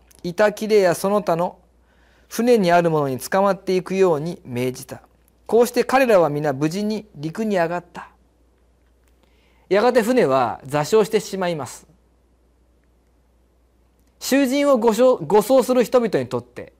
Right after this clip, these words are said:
百人隊長をはじめ兵士たちにとって、その囚人たちが逃げるというのは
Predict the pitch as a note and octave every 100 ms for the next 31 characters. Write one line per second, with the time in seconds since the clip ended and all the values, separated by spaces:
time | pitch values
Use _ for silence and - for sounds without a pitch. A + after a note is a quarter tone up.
0 | _ _ _ _ - F3+ A3 A3+ A3 A3
1 | F#3 D3 C3+ D3 D3 G3+ A#3+ - D3+ C3+
2 | A#2 A#2+ A2 - A#2 G2 _ _ _ _
3 | _ - A3+ A3+ - C4 B3+ D4+ C#4+ B3+
4 | D#3+ A2 B2 D#3 C4 D#4+ A3+ C3 A#2 A2+
5 | G2+ G#2+ G#2